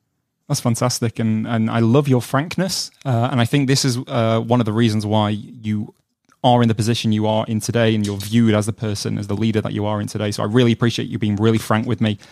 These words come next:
uh, on the, uh, on the podcast. Uh, and it's, it's, so, you know, your view of c-, C S as well, your, it's not even your view, but, like, your real, sort of really passionate, um, psychology of customer success is really refreshing,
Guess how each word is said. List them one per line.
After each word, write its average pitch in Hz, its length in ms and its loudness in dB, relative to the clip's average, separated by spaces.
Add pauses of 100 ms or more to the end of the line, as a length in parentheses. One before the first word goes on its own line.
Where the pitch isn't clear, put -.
(260)
uh, 101 200 -2
on 104 360 4
the, 104 260 2
uh, 101 160 0
on 107 140 2
the 104 80 0
podcast. 104 680 -4
Uh, 104 240 -6
and 104 120 -6
it's, - 120 -10
it's, - 240 -6 (380)
so, - 160 -4
you 147 100 6
know, 175 60 4
your 127 180 4
view 120 360 4
of 127 200 -4
c-, - 100 -10 (100)
C 123 220 2
S 135 200 4
as 110 80 2
well, 117 400 0
your, 113 320 0 (180)
it's 165 140 -16
not - 80 -4
even 117 100 -2
your 107 100 -4
view, 110 300 0
but, 107 120 -4
like, 123 180 0
your 110 100 2
real, 110 380 -4
sort - 180 -4
of 123 180 -2
really 156 380 -2
passionate, - 720 0 (540)
um, 110 400 2
psychology 131 720 0 (320)
of 117 100 -4
customer 120 220 -2
success - 480 -8
is 110 100 -8
really 220 160 -4
refreshing, 127 540 -2